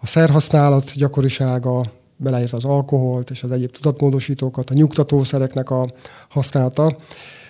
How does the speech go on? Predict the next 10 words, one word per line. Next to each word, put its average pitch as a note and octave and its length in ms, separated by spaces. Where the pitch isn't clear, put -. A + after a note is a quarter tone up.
És D3+ 160
ez D#3 80
a D3+ 80
plu-, G3+ 280
ez D#3 140
a D3+ 60
plusz, F#3 640
ö, C#3+ 360
külső D3+ 580
faktor, D3+ 720